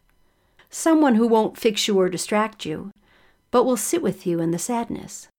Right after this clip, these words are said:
Are you able to be that someone for others?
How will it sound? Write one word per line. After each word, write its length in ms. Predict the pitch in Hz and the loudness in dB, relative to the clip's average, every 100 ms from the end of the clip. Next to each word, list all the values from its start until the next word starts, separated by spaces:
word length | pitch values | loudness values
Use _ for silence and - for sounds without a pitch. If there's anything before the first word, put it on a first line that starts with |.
| _ _ _ _ _ _ _ _ - | _ _ _ _ _ _ _ _ 0
Are 80 | |
you 180 | 220 233 | 2 4
able 280 | 226 233 233 | 4 4 0
to 140 | 208 | -4
be 160 | 202 202 | 0 2
that 320 | 190 196 - | 2 -2 -4
someone 460 | - 220 214 226 233 | -6 -2 0 -2 -6
for 220 | - 180 | -6 -4
others? 500 | 180 208 262 - - | -4 -4 -6 -10 -18